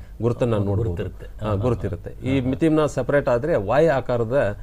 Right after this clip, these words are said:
Speaker 2: ಹಾ,
Speaker 1: ಏನು
Speaker 2: ಹಾ.
Speaker 1: ಗುರುತಿರುತ್ತೆ.
Speaker 2: ಈ ಸೈನಿಕ
Speaker 1: ಅದರಿಂದ
Speaker 2: ಹುಳು ಅಂತ ಹೇಳಿದ್ರೆ ಎ.
Speaker 1: ಆ,
Speaker 2: ಹಾ.
Speaker 1: ಎ ಅಂದ್ರೆ ಇದು ಬ-, ಮೆಕ್ಕೆಜೋಳದಲ್ಲಿ ಬರ್ತಕ್ಕಂಥ
Speaker 2: ಹ್ಮ್, ಹ್ಮ್.
Speaker 1: ಹುಳು.
Speaker 2: ಸೈನಿಕ ಹುಳು.
Speaker 1: ಸೈನಿಕ ಹುಳು.
Speaker 2: ಹ್ಮ್, ಹ್ಮ್.
Speaker 1: ಇನ್ನೊಂದು, ಇನ್ನೊಂದು ಸೈನಿಕ ಹುಳು, but ಇದು ಫಾಲ್ ಸೈನಿಕ ಹುಳು.
Speaker 2: ಹ್ಮ್, ಹ್ಮ್, ಹ್ಮ್, ಹ್ಮ್.
Speaker 1: ಇದು ನಿಮ್ಗೆ ಎ ಆಕ-, ಆಕೃತಿ ಕಾಣೋದು
Speaker 2: ಹ್ಮ್.
Speaker 1: ಫಾಲ್ ಸೈನಿಕ ಹುಳು.
Speaker 2: ಹ್ಮ್, ಹ್ಮ್.
Speaker 1: ಇನ್ನೊಂದು ನಾರ್ಮಲ್ ಆಗಿ ಬರ್ತಕ್ಕಂಥ ಸೈನಿಕ ಹುಳು
Speaker 2: ಹ್ಮ್.
Speaker 1: ಅದು,
Speaker 2: ಹ್ಮ್.
Speaker 1: ಆ, ವಾಯ್ ಆಕಾರದಲ್ಲಿ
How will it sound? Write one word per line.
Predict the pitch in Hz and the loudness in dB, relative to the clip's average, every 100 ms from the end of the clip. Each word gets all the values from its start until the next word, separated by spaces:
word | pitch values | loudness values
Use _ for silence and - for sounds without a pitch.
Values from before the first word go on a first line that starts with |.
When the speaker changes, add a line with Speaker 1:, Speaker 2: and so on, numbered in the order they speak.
| - | -10
Speaker 2:
ಹಾ, | 98 | -6
Speaker 1:
ಏನು | 113 123 107 | -2 0 0
Speaker 2:
ಹಾ. | |
Speaker 1:
ಗುರುತಿರುತ್ತೆ. | 104 120 113 98 98 | 2 2 0 -2 -2
Speaker 2:
ಈ | 113 | -4
ಸೈನಿಕ | 110 | -4
Speaker 1:
ಅದರಿಂದ | 123 131 | -2 -2
Speaker 2:
ಹುಳು | 139 | 0
ಅಂತ | 127 120 | 0 -2
ಹೇಳಿದ್ರೆ | 131 165 143 | -4 -2 2
ಎ. | 123 131 - | 4 2 0
Speaker 1:
ಆ, | - - 113 107 92 | -10 -6 -4 -4 -6
Speaker 2:
ಹಾ. | 95 - 113 | -8 -8 2
Speaker 1:
ಎ | 139 196 | 6 6
ಅಂದ್ರೆ | 175 180 | 6 2
ಇದು | 160 151 151 175 165 143 | 0 2 2 2 2 0
ಬ-, | 123 123 120 | -4 -4 -2
ಮೆಕ್ಕೆಜೋಳದಲ್ಲಿ | 127 135 175 151 151 139 139 | 0 2 2 4 4 2 0
ಬರ್ತಕ್ಕಂಥ | 117 - 117 113 113 | 0 -2 -4 -4 -4
Speaker 2:
ಹ್ಮ್, | 175 - - | -4 -6 -8
ಹ್ಮ್. | 107 | -6
Speaker 1:
ಹುಳು. | 107 110 98 | 0 0 0
Speaker 2:
ಸೈನಿಕ | 113 107 | -4 -6
ಹುಳು. | - 85 | -10 -2
Speaker 1:
ಸೈನಿಕ | 123 113 101 92 | 2 2 0 -4
ಹುಳು. | 90 - | -6 -6
Speaker 2:
ಹ್ಮ್, | - 104 | -8 -8
ಹ್ಮ್. | 87 | -4
Speaker 1:
ಇನ್ನೊಂದು, | 170 190 160 170 139 | -4 -2 2 2 2
ಇನ್ನೊಂದು | 131 156 214 214 190 | 2 4 4 4 2
ಸೈನಿಕ | 165 156 180 | 2 2 4
ಹುಳು, | 147 175 | 4 4
but | 226 180 180 | 0 0 2
ಇದು | 165 | 2
ಫಾಲ್ | 170 147 175 | 2 4 4
ಸೈನಿಕ | 170 151 135 113 | 4 2 2 0
ಹುಳು. | 95 | -4
Speaker 2:
ಹ್ಮ್, | - 127 113 | -4 -8 -6
ಹ್ಮ್, | 107 | -6
ಹ್ಮ್, | 95 98 | -8 -8
ಹ್ಮ್. | 87 | -6
Speaker 1:
ಇದು | 95 92 | -4 -4
ನಿಮ್ಗೆ | 98 107 117 | -4 -4 -4
ಎ | - 101 135 | -4 0 4
ಆಕ-, | 170 139 143 | 6 4 2
ಆಕೃತಿ | 147 127 123 - 131 - | 2 2 0 -2 -6 -6
ಕಾಣೋದು | 127 120 135 220 | -6 -4 -4 -6
Speaker 2:
ಹ್ಮ್. | - - 104 | -8 -14 -6
Speaker 1:
ಫಾಲ್ | 95 147 139 | 4 4 4
ಸೈನಿಕ | 123 113 - | 2 0 -2
ಹುಳು. | 104 131 | -2 -2
Speaker 2:
ಹ್ಮ್, | 110 | -4
ಹ್ಮ್. | 98 92 | -8 -4
Speaker 1:
ಇನ್ನೊಂದು | 160 196 175 175 131 123 | -2 0 2 2 2 0
ನಾರ್ಮಲ್ | 113 131 160 175 170 | -2 0 0 4 4
ಆಗಿ | 160 165 | 4 2
ಬರ್ತಕ್ಕಂಥ | 135 - 139 139 131 127 | -2 -2 -4 -4 -4 -4
ಸೈನಿಕ | 180 127 127 131 | -6 -4 -4 -2
ಹುಳು | 127 131 220 | -2 -2 -4
Speaker 2:
ಹ್ಮ್. | - - 98 | -8 -10 -6
Speaker 1:
ಅದು, | 135 175 165 | -4 -2 -4
Speaker 2:
ಹ್ಮ್. | - - 101 | -8 -12 -6
Speaker 1:
ಆ, | 123 120 113 | -2 -2 -2
ವಾಯ್ | 107 143 - | 2 4 2
ಆಕಾರದಲ್ಲಿ | 120 - 113 101 110 147 110 | 0 -4 -4 -4 -6 -6 -8